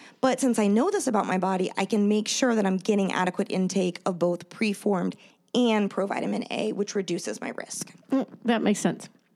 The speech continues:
Speaker 2: The test we did also gave us some results for some of our abilities to taste things like fat and sugar in foods, and also whether or not we're likely to snack between meals.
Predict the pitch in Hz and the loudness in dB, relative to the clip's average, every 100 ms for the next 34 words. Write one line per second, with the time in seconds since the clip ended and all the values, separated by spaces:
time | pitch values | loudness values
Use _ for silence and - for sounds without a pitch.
0 | _ - - - - 247 247 294 330 320 | _ -20 -20 -20 -4 0 2 0 0 2
1 | 262 240 - 214 240 262 220 202 202 196 | 2 2 2 2 2 2 2 2 2 2
2 | 190 170 165 - - 170 - 180 165 160 | 2 2 0 -2 -2 -2 0 0 2 2
3 | 156 175 160 175 165 160 151 - - 240 | 0 0 0 2 2 0 -2 -4 -6 -4
4 | 254 359 339 - 180 170 160 185 - 165 | 0 0 -2 -2 0 2 2 2 0 0
5 | 165 - - 147 147 - 147 - 285 330 | 0 -4 -2 0 0 0 -2 0 0 2
6 | 160 151 - 151 160 160 - - - - | 2 2 0 2 0 -2 -12 -20 -4 0
7 | 202 - 202 294 370 - 160 165 - 190 | 0 2 2 2 2 2 4 2 2 2
8 | 196 185 170 175 170 180 - 180 170 170 | 2 0 2 2 2 2 2 2 2 0
9 | 175 175 175 170 - - 233 240 - - | 0 -2 0 -4 -2 0 2 2 -2 -4
10 | 165 - 175 165 175 240 180 - - - | -4 0 2 2 2 2 0 -4 -8 -12